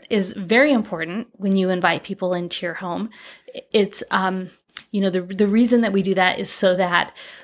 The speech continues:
when they step into your presence, they're able to just relax and be, and, and they walk away feeling special and cared for. And so, although, you know, that's what,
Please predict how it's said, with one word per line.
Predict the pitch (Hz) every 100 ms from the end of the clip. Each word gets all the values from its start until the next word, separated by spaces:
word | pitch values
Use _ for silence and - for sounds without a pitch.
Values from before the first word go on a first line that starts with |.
| _
when | 208 208 196 185 -
they | 202 208 202 190 - - - -
step | - 262 269
into | 262 247 240 - 220 214 202 - -
your | 196 190
presence, | 185 - 349 294 196 196 - - - - - _ - 190 - -
they're | 247 269 294 285
able | 226 220 208 208
to | 202 - 202 196 190 185 196
just | 254 247 277
relax | 240 185 175 196 - -
and | 196 190 165
be, | 190 196 196 180 -
and, | 180 175 180
and | - 185 175
they | 214 247
walk | 262 220 202 202
away | 185 185 185
feeling | 180 180 175
special | 170 - 180 - 170
and | 160
cared | - 175 175 -
for. | 175 175 - - - _ -
And | 220
so, | 214 226 220 - -
although, | - 233 247 262 247 - _ _
you | - 226
know, | 220
that's | 220 247
what, | -